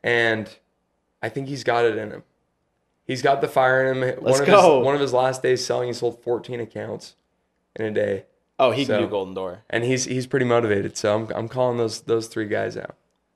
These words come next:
Speaker 2: Let's
Speaker 1: So.
Speaker 2: go. Let's go. And
Speaker 1: Yeah.
Speaker 2: then, personally, Jackson Gardner,
Speaker 1: Yeah.
Speaker 2: you're getting
Speaker 1: Yeah.
Speaker 2: called out.
Speaker 1: Yeah.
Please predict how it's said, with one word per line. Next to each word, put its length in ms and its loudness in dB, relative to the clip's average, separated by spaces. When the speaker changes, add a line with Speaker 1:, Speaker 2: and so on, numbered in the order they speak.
Speaker 2:
Let's 180 -6
Speaker 1:
So. 100 -8
Speaker 2:
go. 440 4
Let's 200 -2
go. 440 6
And 180 2
Speaker 1:
Yeah. 20 -4
Speaker 2:
then, 460 6
personally, 640 8
Jackson 540 6
Gardner, 680 8
Speaker 1:
Yeah. 200 -4
Speaker 2:
you're 320 10
getting 240 8
Speaker 1:
Yeah. 60 -2
Speaker 2:
called 280 10
out. 340 12
Speaker 1:
Yeah. 120 -10